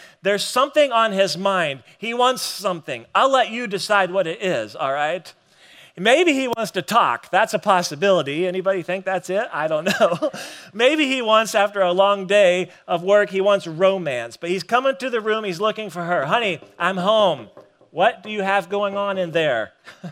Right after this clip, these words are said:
<laughs> She says, "I've taken off my robe. Must I put it on again? I've washed my feet. Must I soil them again?" Now, if you've been here the last couple of weeks, does this sound like the same woman we've been reading about for the last few weeks?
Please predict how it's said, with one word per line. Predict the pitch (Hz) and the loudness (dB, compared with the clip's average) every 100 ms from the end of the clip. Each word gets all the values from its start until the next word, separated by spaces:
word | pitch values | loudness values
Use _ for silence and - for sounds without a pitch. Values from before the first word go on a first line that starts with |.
| - | -14
<laughs> | 202 _ _ _ _ _ _ _ | -16 _ _ _ _ _ _ _
She | - 208 | -8 -6
says, | 190 185 180 180 - - _ _ _ - | 0 2 2 -2 -18 -20 _ _ _ -2
"I've | 170 | 0
taken | - 226 208 202 | 0 -4 -2 0
off | 190 | 0
my | 185 165 | 0 -2
robe. | 151 190 165 165 262 | 2 2 4 2 -4
Must | 185 202 226 | -4 -4 -2
I | 202 | -4
put | 185 208 | -2 -4
it | 160 | -2
on | 147 165 | -4 -6
again? | 185 202 208 214 196 _ _ - | -6 -4 -6 -8 -18 _ _ -4
I've | 175 | -2
washed | 185 277 277 | 2 2 2
my | 202 170 | -4 -4
feet. | 156 220 190 - _ _ _ | -4 -6 -6 -6 _ _ _
Must | 160 240 - | -2 -2 -2
I | 190 190 | -4 -4
soil | - - 240 262 226 175 | -6 -6 0 2 2 0
them | 151 160 147 - | 0 -2 -4 -10
again?" | 151 156 135 | -8 -6 -6
Now, | 147 165 | -2 -2
if | 180 | 0
you've | 311 | -2
been | 302 285 | 2 0
here | 226 | 0
the | 202 | 0
last | 190 196 190 | 2 2 0
couple | 208 190 165 | -2 -2 -4
of | 165 | -6
weeks, | 175 - - - _ | -8 -8 -20 -20 _
does | 202 | -4
this | 185 415 | -2 -2
sound | - 226 233 254 | -2 0 0 0
like | 247 | -2
the | 185 | -2
same | 160 220 220 185 | -2 -2 -2 2
woman | 202 214 190 | 0 0 -4
we've | 190 185 | -4 -2
been | 180 | -4
reading | 165 202 214 | -4 -4 -2
about | 202 175 190 214 | 0 2 2 0
for | 175 | -2
the | 175 | 0
last | 185 190 - | 0 -2 -6
few | 220 202 | -8 -6
weeks? | 214 220 - - | -6 -8 -14 -18